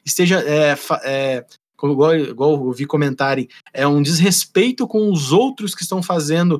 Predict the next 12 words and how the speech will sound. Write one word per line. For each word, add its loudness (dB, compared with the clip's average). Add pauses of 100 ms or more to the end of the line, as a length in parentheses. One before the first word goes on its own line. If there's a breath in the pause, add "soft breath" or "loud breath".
(140 loud breath)
que -10
estão 2
seguindo 2
ali. 2 (160 loud breath)
Sabe, -2
tipo -4
assim, -4
os -6
cara 0
que -14
tá -2
acorrentado -2